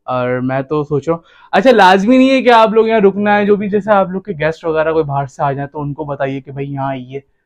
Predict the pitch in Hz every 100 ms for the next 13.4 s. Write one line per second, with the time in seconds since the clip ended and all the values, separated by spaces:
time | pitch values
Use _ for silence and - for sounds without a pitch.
0 | _ _ 135 143 139 - 147 131 147 151
1 | - 170 160 143 - 147 151 151 165 _
2 | _ 202 214 254 254 254 233 208 214 226
3 | 214 208 208 208 226 254 254 _ _ 185
4 | 175 175 147 160 139 139 151 143 139 160
5 | - - 185 185 202 202 202 226 226 220
6 | 208 214 214 214 208 202 214 202 196 220
7 | - _ _ _ 170 185 202 214 214 208
8 | 170 170 - 180 190 196 196 196 170 180
9 | 180 175 180 156 165 175 165 160 160 165
10 | 160 180 156 160 165 175 160 160 165 160
11 | 165 156 139 135 - - _ 196 202 185
12 | 180 202 190 - 147 165 165 165 156 151
13 | 143 139 131 151